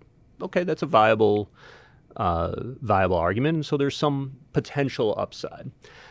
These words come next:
Uh, but day one or hour one, when these things happen, yeah, that, that hurts, 'cause you start feeling like,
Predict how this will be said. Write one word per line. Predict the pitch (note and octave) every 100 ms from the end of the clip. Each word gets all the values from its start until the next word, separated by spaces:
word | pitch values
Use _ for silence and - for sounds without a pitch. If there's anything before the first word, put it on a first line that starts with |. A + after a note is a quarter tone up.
| -
Uh, | - E2+ D#2+ E2 E2+ -
but | B2 A2+ F#2 D#2+ - - _ _ -
day | A2 G#2
one | F#2 F#2+ G#2 A2+ A2
or | F#2+ D#2+ -
hour | G2 G#2+ A2
one, | A2+ A#2 B2
when | B2+ A2+
these | A2+ -
things | A#2 A2+
happen, | A#2 A#2+ D3+ C#3 - -
yeah, | - F2+ F2 -
that, | F#2+ G2 F#2+ _ - _ _ -
that | A#2
hurts, | F2+ F2+ D#2 -
'cause | F#2
you | F#2+
start | - G#2
feeling | - F#2+ F2+ F2
like, | E2+ E2+ F2 -